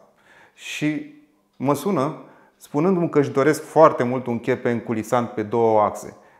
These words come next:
care într-adevăr este cel mai dorit de clienții noștri și cel mai elegant. Însă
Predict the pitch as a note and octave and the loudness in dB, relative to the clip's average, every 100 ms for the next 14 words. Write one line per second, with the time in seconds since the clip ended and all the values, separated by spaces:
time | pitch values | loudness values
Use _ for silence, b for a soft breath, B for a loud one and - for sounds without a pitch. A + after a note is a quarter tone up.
0 | _ C3+ C#3 C3+ C3 C3 A#2 G2+ G2+ A2+ | _ 2 4 4 4 4 2 0 -2 -6
1 | C3 B2 A2+ G#2+ - - A2+ A#2+ A2+ A2+ | -4 -2 0 -2 -8 -18 -4 0 0 -2
2 | - - G2 F#2+ G2+ F#2+ G2 - A2 A2+ | -10 -16 -10 -4 -2 -2 -4 -6 -4 -4
3 | G#2+ G2+ G2+ F#2+ - D2+ - - - A2 | -4 -8 -6 -8 -12 -16 -18 -14 -8 -4
4 | G#2 G#2 G#2+ A2 F#2 - b b b b | -2 0 2 2 0 -6 b b b b
5 | b b b - D#3 F3+ - B2 F3 | b b b 0 2 2 4 4 4